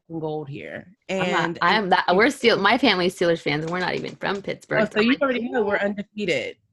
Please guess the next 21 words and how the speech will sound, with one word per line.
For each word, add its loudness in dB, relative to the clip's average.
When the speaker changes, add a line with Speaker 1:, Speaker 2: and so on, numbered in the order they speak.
Speaker 1:
We're 6
Speaker 2:
I 8
Speaker 1:
unde- 2
Speaker 2:
know! 8
We're 6
unde-, 0
we're 0
finally, 4
finally, 2
we're 0
having 0
a -4
good -4
year. 2
My -2
gosh, 2
and -2
a -2
really 2
good -6
year. -8